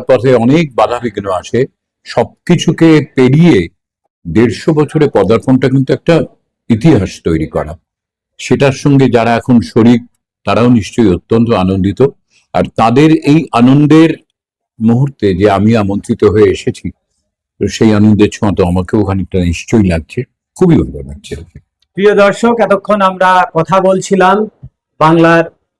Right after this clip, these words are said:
Speaker 2: জনপ্রিয় বাচিক শিল্পী, সংবাদ পাঠক, অভিনেতা, অনেক বহুমুখী প্রতিভা রয়েছে সতীনাথ মুখোপাধ্যায়ের।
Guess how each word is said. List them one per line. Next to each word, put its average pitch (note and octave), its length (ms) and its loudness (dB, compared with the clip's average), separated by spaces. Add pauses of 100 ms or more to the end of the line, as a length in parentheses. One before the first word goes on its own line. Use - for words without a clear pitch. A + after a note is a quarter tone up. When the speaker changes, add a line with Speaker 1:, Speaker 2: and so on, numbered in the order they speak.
(180)
Speaker 2:
জনপ্রিয় D#3+ 680 2 (460)
বাচিক D3 380 -2
শিল্পী, F#3 540 -2 (280)
সংবাদ D#3+ 560 2 (140)
পাঠক, F3 600 0 (460)
অভিনেতা, D#3 640 0 (380)
অনেক A#3 380 2 (200)
বহুমুখী G#3+ 520 -2 (200)
প্রতিভা D#3 460 -2 (100)
রয়েছে C#3+ 560 -2 (120)
সতীনাথ C#3 500 -4 (180)
মুখোপাধ্যায়ের। D3+ 760 0